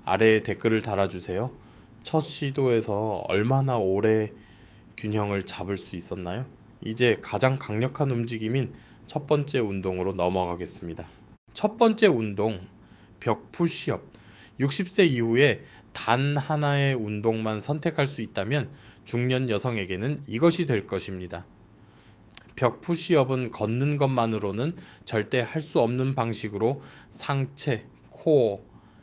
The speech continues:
심지어 뼈까지 훈련시킵니다. 여성은 나이가 들면서 가슴, 어깨, 팔, 등 위쪽의 근육이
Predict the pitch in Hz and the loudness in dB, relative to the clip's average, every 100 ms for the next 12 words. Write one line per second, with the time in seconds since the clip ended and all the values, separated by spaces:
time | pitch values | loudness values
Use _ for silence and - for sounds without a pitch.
0 | - - - 175 156 143 147 208 214 208 | -20 -8 2 2 4 0 4 4 6 2
1 | 180 117 139 131 120 117 - 101 87 - | 2 0 -2 0 -2 -4 -10 -12 -12 -14
2 | - - - - - 123 139 175 175 160 | -20 -20 -20 -20 -6 2 6 6 6 6
3 | 107 120 135 151 131 117 107 101 95 131 | 6 6 6 4 2 0 -4 -2 -4 -4
4 | - - 101 - 117 143 - - 131 - | -10 -4 -4 -2 -4 -6 -10 -4 -4 -4
5 | - 110 117 - - 147 151 - - - | -2 -2 -2 -12 -2 0 0 -4 -18 -10
6 | - 120 113 107 107 117 160 147 135 139 | -2 -2 -4 -6 -6 -2 -4 -2 -6 -4
7 | 110 101 92 139 101 | -4 -4 -6 -6 -6